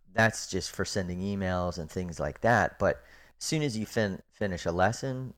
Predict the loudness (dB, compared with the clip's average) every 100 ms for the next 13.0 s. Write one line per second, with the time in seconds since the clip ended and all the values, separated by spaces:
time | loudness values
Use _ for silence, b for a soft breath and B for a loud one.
0 | _ -8 -4 0 0 0 -2 -2 -4 -8
1 | -6 -2 -4 -2 0 0 -4 -10 -12 -14
2 | _ _ _ _ -4 0 2 0 -2 -6
3 | -10 _ -14 -12 -12 -8 -8 -8 -16 -20
4 | _ -10 -6 -4 -4 -6 -4 -4 -4 -4
5 | 0 2 0 -2 -2 0 0 0 4 4
6 | 2 0 0 2 0 0 0 -2 -2 -4
7 | -6 -4 -2 0 0 2 2 0 -10 B
8 | B -8 0 6 6 6 2 0 2 0
9 | 0 -4 -6 -4 2 2 2 -4 -12 -16
10 | _ _ _ _ -2 0 2 2 2 6
11 | 6 6 2 0 0 -2 -2 -2 -2 -2
12 | -2 0 -2 -10 -12 -6 -4 -2 -4 -6